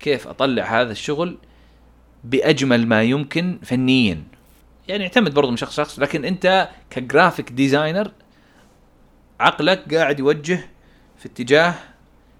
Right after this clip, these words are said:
جماليات. العميل قاعد ينظر في دائرة أوسع من اللي أنت قاعد تشوفها،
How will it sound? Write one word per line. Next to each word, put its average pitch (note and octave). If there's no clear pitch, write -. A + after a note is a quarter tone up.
جماليات. B2+
العميل F#3
قاعد G2
ينظر D3
في D#3
دائرة C3+
أوسع A#2+
من F#2
اللي F2+
أنت F2
قاعد E2
تشوفها، -